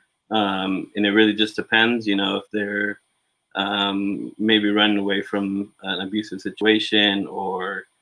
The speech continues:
um, maybe dealing with some underlying, uh, mental health concerns that parents or adults aren't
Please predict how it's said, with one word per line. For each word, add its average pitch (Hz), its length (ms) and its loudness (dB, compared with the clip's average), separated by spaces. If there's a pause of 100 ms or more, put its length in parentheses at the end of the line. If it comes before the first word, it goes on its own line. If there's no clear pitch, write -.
(260)
um, 95 540 -4
maybe 101 240 2
dealing 101 320 2
with 98 100 -6
some 92 180 -8
underlying, 98 560 -2 (180)
uh, 95 60 -14
mental 104 320 -8
health 113 420 0
concerns 107 520 0
that 98 160 2 (240)
parents 101 400 2
or 98 80 -4
adults 98 400 -8
aren't 98 320 -8